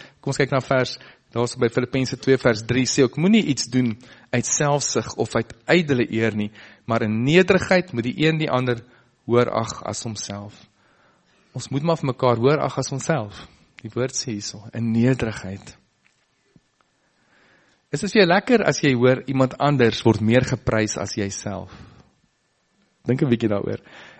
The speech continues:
As jy in 'n gesprek is en jy hoor iemand anders praat van goed van iemand wat iets,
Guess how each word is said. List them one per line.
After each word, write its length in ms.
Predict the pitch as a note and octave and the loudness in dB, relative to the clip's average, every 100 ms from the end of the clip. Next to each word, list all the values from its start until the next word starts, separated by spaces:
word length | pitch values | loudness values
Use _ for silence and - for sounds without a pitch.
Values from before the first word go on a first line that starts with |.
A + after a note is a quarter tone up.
| - | 2
As 80 | |
jy 80 | B2+ | 8
in 80 | D3+ | 8
'n 80 | G#3 | 8
gesprek 420 | D3+ - D#3+ D#3 | 6 8 8 8
is 120 | C3+ | 4
en 60 | C3+ | 4
jy 80 | B2+ | 6
hoor 160 | C#3 C#3 | 6 4
iemand 160 | C3+ - | -4 2
anders 240 | D3 D3+ | 4 4
praat 300 | - C3+ B2+ - - - | 6 6 6 0 -20 -20
van 240 | - B2+ | 0 2
goed 280 | A#2 - - | 4 4 2
van 180 | - C3+ | 2 0
iemand 440 | C#3+ C#3 B2 - - | 2 4 2 -2 -8
wat 160 | A#2+ - | -8 -6
iets, 240 | A#2+ - | -8 -10